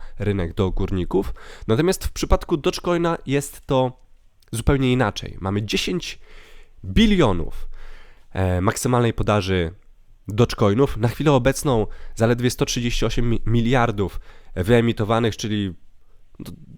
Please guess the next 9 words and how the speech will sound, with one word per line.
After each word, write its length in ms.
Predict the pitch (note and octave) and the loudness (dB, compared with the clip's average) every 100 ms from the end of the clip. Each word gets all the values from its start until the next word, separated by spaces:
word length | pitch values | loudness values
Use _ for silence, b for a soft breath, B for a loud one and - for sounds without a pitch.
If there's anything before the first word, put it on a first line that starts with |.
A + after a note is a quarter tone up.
| - - - | -18 -18 -16
dużo, 360 | A#2+ A2 E3+ D3 | -10 -2 2 2
dużo, 240 | C#3+ C#3 | 2 0
dużo 260 | C3+ C3+ C3 | 0 2 4
mniej 460 | B2+ D#3 G#2+ E2+ - _ _ _ _ _ - | 4 2 0 -2 -8 _ _ _ _ _ -6
niż, 400 | G2+ F#2+ F2 - | -2 0 -2 -4
e, 60 | - E2 E2+ G2 - - - - _ - - _ _ _ _ - | -2 -2 -2 -6 -10 -12 -16 -18 _ -20 -20 _ _ _ _ -6
faktycznie 560 | A2+ - B2 - G#2 | -4 -2 -4 -2 -4
może 380 | F#2+ A2+ A2+ G2+ | 0 2 2 2
być 340 | G2+ D#3 - | 0 -4 -6